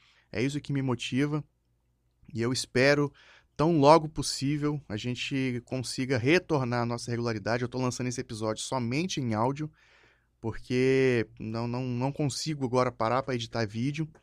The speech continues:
Quem quiser <laughs> colaborar com a gente, né, é, dando qualquer tipo de ajuda, qualquer tipo de, de, de,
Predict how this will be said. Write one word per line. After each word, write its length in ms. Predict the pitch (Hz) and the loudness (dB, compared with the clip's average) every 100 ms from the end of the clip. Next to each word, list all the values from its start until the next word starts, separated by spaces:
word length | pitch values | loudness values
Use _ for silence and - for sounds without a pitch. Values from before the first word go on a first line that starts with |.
| _ _ _ - | _ _ _ 4
Quem 180 | 214 | 4
quiser 340 | 240 226 160 180 | 6 8 10 8
<laughs> 20 | |
colaborar 480 | 175 151 147 147 147 | 8 8 8 6 6
com 100 | 156 | 4
a 60 | |
gente, 360 | 156 175 226 - | 6 4 2 0
né, 320 | 170 190 165 | 2 4 4
é, 380 | 113 113 110 110 | 4 2 0 -2
dando 300 | 117 135 143 | 0 2 2
qualquer 320 | - 123 147 | 2 2 2
tipo 260 | 131 135 139 | 0 -2 -2
de 120 | 123 | 0
ajuda, 840 | 107 104 110 156 175 160 139 135 120 | 0 0 0 2 4 4 4 2 0
qualquer 280 | 113 113 120 | -2 -2 -4
tipo 380 | - 135 - 120 | -4 -6 -6 -8
de, 260 | 123 120 | -4 -6
de, 380 | 113 120 117 110 | -6 -6 -6 -6
de, 380 | 110 113 110 | -8 -6 -6